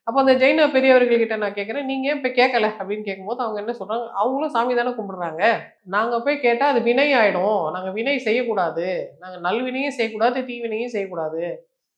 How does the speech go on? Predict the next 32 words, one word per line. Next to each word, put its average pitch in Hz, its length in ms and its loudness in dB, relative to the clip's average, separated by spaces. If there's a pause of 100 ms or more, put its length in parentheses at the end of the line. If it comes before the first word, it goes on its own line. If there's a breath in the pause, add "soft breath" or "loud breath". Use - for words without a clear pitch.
(400)
வினையே 277 300 8
செய்யாம 254 400 6
இருக்குதான் 226 380 2
எங்களோட 214 340 2
கொள்கையே, 190 560 0
அப்ப 202 160 -6
நாங்க 254 260 4
எதுக்கு 269 200 0
இப்ப 233 140 0
கேட்கணும்? 208 420 0
அது 196 140 2
அப்படிதான் 226 420 0
இருக்கணும்னு 240 460 -2
விதி 226 180 -4
இருந்தா 233 280 0
அது 254 100 6
அப்படியே 226 260 4
இருக்கட்டும், 214 480 2 (120)
நாங்க 214 220 0
கேட்க 254 260 2
மாட்டோம்" 202 340 2
அப்படின்னு 202 220 -2
அவங்க 214 220 0
சொல்றாங்க. 180 340 -6 (760)
அப்போ 208 120 -2
ஒரிஜினல் 311 720 6
ஜெயின்ஸ் 269 420 4
இதை 226 160 0
பத்தி 214 220 -4
கேட்கல, 226 560 0
பிரச்சனை 208 340 -2
பண்ணல, 185 380 -4